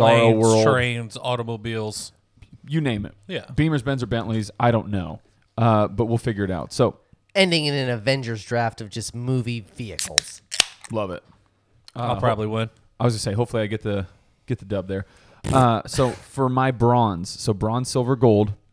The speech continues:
Speaker 3: Honorable
Speaker 1: Okay,
Speaker 3: mention.
Speaker 1: here we go.
Speaker 2: per usual. Uh,
Speaker 1: That's how it
Speaker 2: and
Speaker 1: goes.
Speaker 2: honorable mention, I do have one, so stay woke.
Speaker 1: Okay.
Speaker 2: Stay woke. Uh, my bronze is the nineteen seventy-six A M C Pacer, powder blue,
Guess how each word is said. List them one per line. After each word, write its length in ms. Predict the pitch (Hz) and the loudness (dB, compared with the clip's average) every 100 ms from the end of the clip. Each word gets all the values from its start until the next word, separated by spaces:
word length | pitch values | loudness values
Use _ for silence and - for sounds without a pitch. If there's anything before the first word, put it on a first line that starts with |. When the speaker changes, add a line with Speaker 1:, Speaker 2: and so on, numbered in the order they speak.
| - | -14
Speaker 3:
Honorable 340 | 98 107 95 | -8 -6 -6
Speaker 1:
Okay, 140 | 98 156 | 0 2
Speaker 3:
mention. 140 | 196 147 | 4 2
Speaker 1:
here 120 | 139 | 0
we 60 | 147 | -2
go. 160 | 196 | -4
Speaker 2:
per 240 | - 135 127 | -2 2 4
usual. 480 | 123 123 101 73 107 - - - - | 4 2 0 -6 -10 -14 -16 -16 0
Uh, 100 | 117 | 2
Speaker 1:
That's 80 | 110 | 2
how 60 | 123 | 2
it 40 | |
Speaker 2:
and 60 | 175 | 2
Speaker 1:
goes. 40 | 160 | 4
Speaker 2:
honorable 280 | 175 165 | 4 2
mention, 280 | 160 147 123 | 0 -2 -2
I 40 | 110 | 0
do 120 | 123 | 2
have 160 | 123 104 | 2 0
one, 200 | 87 95 | -6 -6
so 260 | 110 95 90 _ - | -6 -8 -10 _ -14
stay 200 | - - | -4 0
woke. 180 | 170 185 | 0 0
Speaker 1:
Okay. 160 | 175 - _ | -8 -14 _
Speaker 2:
Stay 180 | - 110 | -2 0
woke. 220 | 85 - _ _ - | 0 -4 _ _ 0
Uh, 320 | 117 107 90 - _ _ _ _ _ | 2 2 0 -10 _ _ _ _ _
my 140 | 113 120 | -6 -4
bronze 360 | 123 123 104 - | -2 -4 -4 -8
is 400 | 123 110 92 - - _ _ - - 101 | -4 -4 -6 -12 -20 _ _ -20 -18 -6
the 100 | 110 | -4
nineteen 440 | 107 117 117 135 120 | -2 -6 -8 -8 -6
seventy-six 920 | - 117 117 113 - 92 - - - _ _ _ _ _ _ _ 113 | -6 -6 -6 -8 -6 -8 -10 -18 -20 _ _ _ _ _ _ _ -2
A 180 | 110 113 | 0 0
M 100 | 110 | -4
C 460 | - 113 101 95 - _ _ _ _ _ _ - | -6 -4 -4 -6 -12 _ _ _ _ _ _ -12
Pacer, 440 | 107 - - - _ _ _ _ _ _ _ - | -10 -12 -16 -20 _ _ _ _ _ _ _ -12
powder 220 | 107 104 | -6 -6
blue, 300 | 95 82 73 | -6 -8 -10